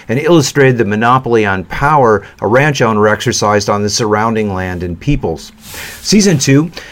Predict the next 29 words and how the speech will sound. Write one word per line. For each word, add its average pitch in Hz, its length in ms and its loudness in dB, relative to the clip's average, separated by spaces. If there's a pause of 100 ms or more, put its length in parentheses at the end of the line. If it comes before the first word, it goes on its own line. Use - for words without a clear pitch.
has 131 200 4
Jay 156 180 2
pursuing 143 600 2
at 120 100 2
its 113 160 0
source 143 300 2
a 135 40 -2
crystal 156 380 2
meth 127 400 0
drug 120 300 2
ring 101 320 -4
that 104 180 -4
radiates 113 560 2
out 120 220 0
from 120 180 -4
the 110 100 2
town 123 380 0
he 117 140 2
arrives 104 500 2
in 95 220 -6 (180)
and 110 100 -4
showers 117 440 0
death 110 280 -2
and 101 120 -2
destruction 110 560 -2
on 92 120 -2
the 92 140 -2
entire 92 420 -2
region. 95 540 -2